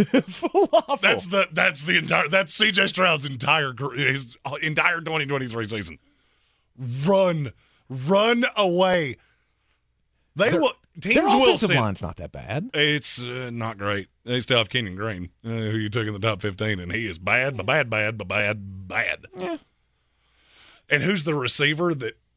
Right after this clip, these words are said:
Speaker 2: makes you nervous? Who, who you worried about?
Speaker 1: Oh, you don't have one.
Speaker 2: Well, th-, see, that's the problem.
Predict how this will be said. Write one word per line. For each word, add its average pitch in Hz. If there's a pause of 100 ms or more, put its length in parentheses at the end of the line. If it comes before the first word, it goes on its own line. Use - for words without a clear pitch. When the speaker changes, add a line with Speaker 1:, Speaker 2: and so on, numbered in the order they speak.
Speaker 2:
makes 131
you 110
nervous? 98 (260)
Who, 160 (200)
who 180
you 196
worried 147
about? 82
Speaker 1:
Oh, 110
you 90
don't 92
have 71
one. -
Speaker 2:
Well, 180
th-, 151
see, 160
that's 143
the -
problem. 143